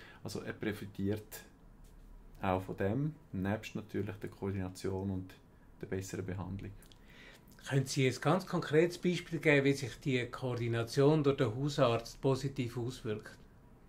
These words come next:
Speaker 1: Also da gibt's unzählige Beispiele. Ich glaube, jeder Hausarzt kann wahrscheinlich ein Lied davon singen. Aber um ein einfaches Beispiel zu nennen, würde ich vielleicht den Brustschmerz erwähnen.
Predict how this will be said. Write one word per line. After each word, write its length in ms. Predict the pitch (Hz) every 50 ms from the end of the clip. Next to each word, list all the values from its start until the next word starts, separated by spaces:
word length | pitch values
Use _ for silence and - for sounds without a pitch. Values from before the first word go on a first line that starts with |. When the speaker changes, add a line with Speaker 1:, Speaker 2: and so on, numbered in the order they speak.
| - - - - - - - - - -
Speaker 1:
Also 140 | - 113 117
da 80 | 131 139
gibt's 260 | 147 143 - - - - -
unzählige 840 | 165 175 202 196 180 - - 139 135 143 156 139 139 143 135 131 135
Beispiele. 500 | 131 135 165 196 196 - - - 147 127
Ich 60 | -
glaube, 160 | 117 120 127
jeder 320 | 135 147 156 156 139 131 - -
Hausarzt 480 | 123 143 160 143 165 139 127 120 - -
kann 120 | 127 117
wahrscheinlich 260 | 123 117 - 120 117 123
ein 200 | 107 101 110 113
Lied 300 | 131 160 185 185 - -
davon 340 | 175 175 - 165 165 175
singen. 560 | 175 - 151 143 151 160 165 180 190 220 240 233 - - - - - - - - - -
Aber 540 | - 135 131 131 127 - 123 123 123 127 123 127 123 - - - - - - -
um 160 | - 120 123
ein 380 | - 110 110 120 131 151 143 135
einfaches 380 | 123 120 127 127 120 - -
Beispiel 480 | - - 127 139 143 139 - - 131 123
zu 160 | - - -
nennen, 240 | 127 135 151 147 127
würde 200 | 131 127 - 127
ich 60 | 117
vielleicht 480 | - 123 123 123 120 - - - - -
den 80 | 104
Brustschmerz 840 | 104 113 143 170 196 190 - - - 160 151 165 185 190 - - - -
erwähnen. 640 | - 151 147 147 143 139 139 143 156 165 175 190